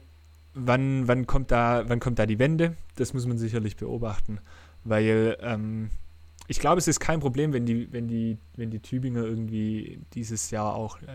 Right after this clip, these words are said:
nochmal ein Übergangsjahr machen und auch jetzt in diesem ganz speziellen Jahr,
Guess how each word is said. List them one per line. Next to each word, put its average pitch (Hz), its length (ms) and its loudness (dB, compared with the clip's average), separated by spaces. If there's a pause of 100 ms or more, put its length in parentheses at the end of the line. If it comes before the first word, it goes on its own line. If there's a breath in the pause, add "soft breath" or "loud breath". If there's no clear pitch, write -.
nochmal 113 260 -8
ein 117 60 -8
Übergangsjahr 127 540 -2
machen 117 280 -6
und 113 140 -8
auch 110 220 -10
jetzt 113 160 -8
in 113 60 -6
diesem 113 180 -6
ganz 143 180 -2
speziellen 117 460 -6
Jahr, 110 220 -6